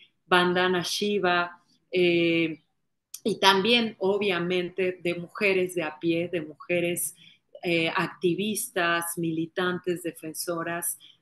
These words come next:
Eh, do-, dos ejemplos, pues una es Berta, eh, Cáceres, eh, esta compañera que fue asesinada por, por ser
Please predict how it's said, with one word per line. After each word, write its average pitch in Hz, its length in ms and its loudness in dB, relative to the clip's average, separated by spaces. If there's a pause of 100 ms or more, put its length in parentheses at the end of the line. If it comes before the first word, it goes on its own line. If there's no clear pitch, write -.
(120)
Eh, 160 680 2
do-, 180 260 4
dos 190 300 2
ejemplos, 190 580 -2
pues - 220 -4
una 175 220 0
es 175 140 -4
Berta, 175 520 -2 (460)
eh, 160 480 0
Cáceres, 175 840 -2
eh, 156 400 -6
esta 160 640 -6
compañera 170 600 -4
que 180 100 -10
fue - 180 -8
asesinada 170 800 -4 (460)
por, 160 240 2 (200)
por 170 160 0
ser 185 280 -2